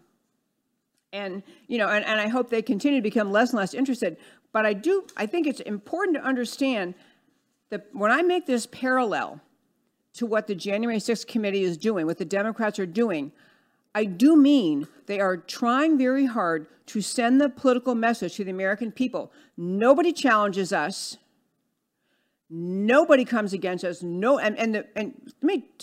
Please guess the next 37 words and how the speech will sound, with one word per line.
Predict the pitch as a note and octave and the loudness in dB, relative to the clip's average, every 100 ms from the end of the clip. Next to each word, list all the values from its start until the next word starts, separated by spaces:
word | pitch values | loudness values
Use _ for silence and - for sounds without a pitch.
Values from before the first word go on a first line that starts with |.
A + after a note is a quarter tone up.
| _ | _
tie | - A#3 A3+ | -4 0 2
some | A#3 | 0
other, | G#3 F#3 D3+ D#3 | 0 0 -2 -4
connect | - A#3 | -4 -4
some | A#3+ | -4
of | F#3 | -6
the | |
dots | E3+ G3 F#3+ - | -2 -2 -2 -4
here. | D#3+ B2 - - _ | -6 -6 -12 -20 _
The | G#3 | -4
entire | A3+ E4 F#4+ F4+ | -2 -2 -2 0
reason | B3 B3 G#3 F3 | 0 0 0 -2
people | A#3+ G3+ | -2 0
were | F3+ | -2
in | G#3+ C4 G#3+ | 0 0 2
Washington | G3 G#3 G#3+ F3 F3+ D#3+ | 0 0 -2 -4 -4 -4
on | F#3+ A#3 B3 | 0 2 2
January | G#3 G3 G#3 G3 | 0 -4 -2 -4
sixth | G3 F#3+ C3+ - - - _ _ _ _ | -4 -4 -4 -8 -16 -20 _ _ _ _
to | - | -2
hear | F#3 A3+ C#4 | 2 4 2
President | C4+ A3 A3 B3 | 2 0 2 -2
Trump | - G#3+ G3+ | -2 -2 -2
speak | - - G#3+ - - - - - _ | -8 -4 -4 -4 -10 -20 -20 -20 _
is | G#3 G#3 | 0 0
because | B3+ - A3+ G#3+ G3+ F#3+ - _ _ _ _ | -2 -2 0 2 0 -4 -14 _ _ _ _
by | G3 | -2
that | G3 C4 F4 - | 2 0 0 -2
point, | D#4+ A#3 - | 0 0 0
between | D#3+ - G#3 F#3+ | -6 -6 -4 -2
the | |
election | E3+ D#3+ B3 - D#4 | -2 0 -2 0 -2
of | C#4+ | -2
twenty | - C4 C#4+ | -2 2 2
twenty, | - G#3+ A3 | 0 -2 -2
November | G3 E3+ F#3+ C#4 | -2 -2 0 -2
third, | C#4 A3 G#3+ G#3 | -2 -2 -2 -4